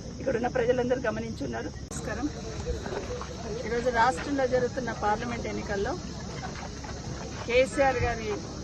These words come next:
బలపరిచిన, కేసీఆర్ గారు బలపరిచిన అభ్యర్థులను బీఆర్ఎస్ పార్టీ తరఫున గెలిపించమని తెలంగాణ రాష్ట్ర ప్రజలందరినీ కోరుతా ఉన్నాను. గతంలో పది సంవత్సరాలు కేసీఆర్ గారు అందించిన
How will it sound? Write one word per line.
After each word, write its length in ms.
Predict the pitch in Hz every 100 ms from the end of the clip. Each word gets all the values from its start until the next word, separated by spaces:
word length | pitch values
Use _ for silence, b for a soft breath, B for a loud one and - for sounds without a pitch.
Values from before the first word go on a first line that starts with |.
| - - - - - - - -
బలపరిచిన, 520 | 226 233 247 220 233
కేసీఆర్ 420 | 208 226 233 247
గారు 140 | 294 208
బలపరిచిన 480 | 214 208 208 - 208
అభ్యర్థులను 580 | 196 214 - 214 247 359 - - - - -
బీఆర్ఎస్ 460 | 226 240 254 -
పార్టీ 180 | 247 208
తరఫున 260 | - 208 208
గెలిపించమని 800 | 202 208 220 208 214 208 214 202 - - - -
తెలంగాణ 380 | 214 226 240 233
రాష్ట్ర 360 | 220 214 -
ప్రజలందరినీ 460 | - 202 202 202 208
కోరుతా 340 | 208 196 202
ఉన్నాను. 440 | 190 180 - - - - - - - - - 226
గతంలో 320 | 214 285 285
పది 260 | 285 262 247
సంవత్సరాలు 440 | 254 247 - 269
కేసీఆర్ 420 | 254 247 233 254
గారు 180 | 247 233
అందించిన 580 | 226 214 214 214 220 202